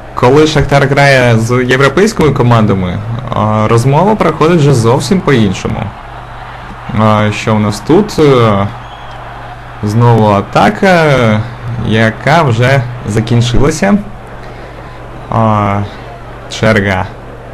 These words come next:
Волині. А,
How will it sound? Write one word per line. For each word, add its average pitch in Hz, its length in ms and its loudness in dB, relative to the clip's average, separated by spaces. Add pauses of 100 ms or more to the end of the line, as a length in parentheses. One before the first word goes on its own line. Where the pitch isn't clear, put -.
(160)
Волині. 101 560 0 (3750)
А, 123 380 4